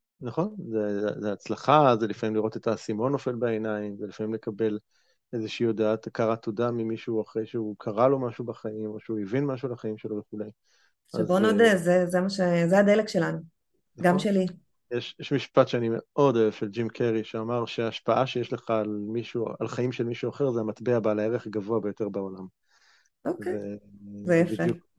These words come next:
Speaker 1: בדיוק הדבר הזה, כן.
Speaker 2: אז התחלת ללמוד גם, ופיתחת שיטות משלך.
Speaker 1: אה, כן, למדתי הרבה, ובעיקר התנסיתי הרבה, באמת, עם הרבה, הרבה מאוד, עשרות אלפי אנשים, אה,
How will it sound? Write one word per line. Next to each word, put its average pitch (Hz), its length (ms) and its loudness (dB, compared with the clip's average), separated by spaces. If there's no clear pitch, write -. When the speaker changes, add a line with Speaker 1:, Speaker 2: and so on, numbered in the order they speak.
Speaker 1:
בדיוק 117 400 -4
הדבר 107 320 0
הזה, 104 240 -6
כן. 107 180 -14
Speaker 2:
אז 180 140 2
התחלת 214 260 2
ללמוד 190 500 6
גם, 220 380 0
ופיתחת 202 480 0
שיטות 240 280 0
משלך. 285 440 0
Speaker 1:
אה, 135 760 4
כן, - 140 -4
למדתי 147 440 6
הרבה, 120 520 4
ובעיקר 127 540 0
התנסיתי 190 560 -2
הרבה, 110 220 0
באמת, 117 400 -2
עם 113 160 2
הרבה, 104 280 -2
הרבה 117 220 2
מאוד, 110 180 0
עשרות 143 240 0
אלפי 120 180 -2
אנשים, 113 580 -4
אה, 117 280 -8